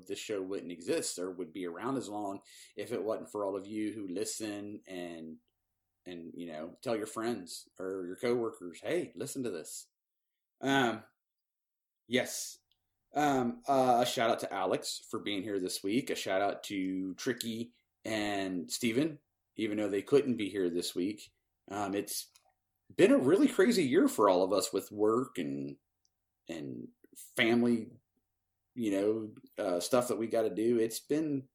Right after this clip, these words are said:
really busy. And, um, since I've been working a ton of overtime, I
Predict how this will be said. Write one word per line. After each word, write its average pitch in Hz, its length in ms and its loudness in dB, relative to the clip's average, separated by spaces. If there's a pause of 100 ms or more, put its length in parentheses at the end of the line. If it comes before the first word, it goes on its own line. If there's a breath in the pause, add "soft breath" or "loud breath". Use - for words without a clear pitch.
(1000)
really 262 220 4
busy. 156 440 4 (720 soft breath)
And, 208 440 4
um, 175 480 4 (920)
since 165 240 2
I've 170 240 4
been 208 180 4
working 175 220 2
a 151 60 0
ton 170 180 2
of 156 120 4
overtime, 165 580 2
I 156 140 2